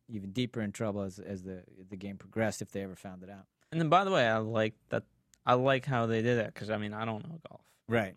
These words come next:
Speaker 2: Let, let's be honest. I
Speaker 1: Yeah,
Speaker 2: should,
Speaker 1: he's,
Speaker 2: but I don't.
Speaker 1: he, he knows soccer golf.
Speaker 2: Yeah, soccer golf I'm amazing at. But,
Speaker 1: <laughs>
Speaker 2: um, you know, and I, that's very nice how they laid that information in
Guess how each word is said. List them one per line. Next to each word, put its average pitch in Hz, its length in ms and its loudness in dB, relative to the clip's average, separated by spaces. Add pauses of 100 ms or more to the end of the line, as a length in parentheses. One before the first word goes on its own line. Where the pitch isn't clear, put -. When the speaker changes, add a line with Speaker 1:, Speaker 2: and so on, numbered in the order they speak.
Speaker 2:
Let, - 180 -14
let's 117 160 -4
be - 240 -2
honest. - 280 -18 (180)
I 120 60 0
Speaker 1:
Yeah, 113 80 2
Speaker 2:
should, 127 360 4
Speaker 1:
he's, 123 140 -4
Speaker 2:
but 123 120 4
I 117 40 6
don't. 110 200 0 (100)
Speaker 1:
he, 156 160 -2 (180)
he 147 80 -6
knows 123 200 -4
soccer 135 420 2
golf. 90 440 -6 (380)
Speaker 2:
Yeah, 107 220 -6
soccer 113 420 2
golf 113 240 2
I'm 110 120 -4
amazing 123 360 0
at. - 80 -10 (160)
But, 139 320 6
Speaker 1:
<laughs> 214 80 10
Speaker 2:
um, 123 600 6
you 220 180 -2
know, 117 180 4
and 127 140 0
I, 131 120 2 (280)
that's 131 240 4
very 127 320 4
nice 120 240 0
how 113 120 2
they 113 180 2
laid 107 260 0
that 110 160 2
information 113 560 -2
in 120 220 -6